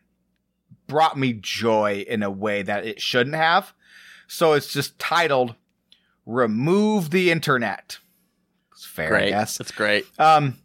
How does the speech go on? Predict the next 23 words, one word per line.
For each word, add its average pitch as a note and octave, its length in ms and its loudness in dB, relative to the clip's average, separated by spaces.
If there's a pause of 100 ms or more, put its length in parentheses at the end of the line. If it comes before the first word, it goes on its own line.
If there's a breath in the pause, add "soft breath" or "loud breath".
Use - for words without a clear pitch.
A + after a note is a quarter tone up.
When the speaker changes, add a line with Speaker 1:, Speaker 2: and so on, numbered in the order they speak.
(440 loud breath)
Speaker 1:
so E3+ 260 -2
they D#3+ 160 2
have E3+ 160 2
to D#3 100 -4
say, A#2 400 0 (320)
"So, - 460 -2 (220)
the C#3 100 2
meta D3 360 2
would D#3 200 2
evolve C3+ 580 2
more C3+ 340 2
slowly, C#3+ 800 -4 (420 soft breath)
would G2+ 240 -8
be C3 160 2
a C#3 60 4
better F3 260 2
game C3+ 480 0
if B2+ 180 -4
there A2+ 140 0
wasn't D#3+ 440 -2
so E3 280 0
many F3+ 200 2
sources C#3+ 520 -2